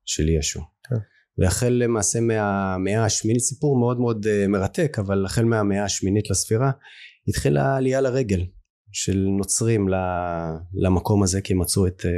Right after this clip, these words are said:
Speaker 1: את הקבורה ש-, את המקום בו
Speaker 2: מהמם.
Speaker 1: נקברו העצמות,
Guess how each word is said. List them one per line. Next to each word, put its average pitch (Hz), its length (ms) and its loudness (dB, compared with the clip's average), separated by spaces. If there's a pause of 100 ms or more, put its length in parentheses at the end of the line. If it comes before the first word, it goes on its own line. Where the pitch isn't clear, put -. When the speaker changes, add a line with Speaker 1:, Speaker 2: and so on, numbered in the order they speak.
(560)
Speaker 1:
את - 60 -2
הקבורה 87 400 0
ש-, - 140 0 (800)
את - 60 -4
המקום 95 320 2
בו 95 220 0 (220)
Speaker 2:
מהמם. 113 220 2
Speaker 1:
נקברו 95 340 2
העצמות, 95 440 -2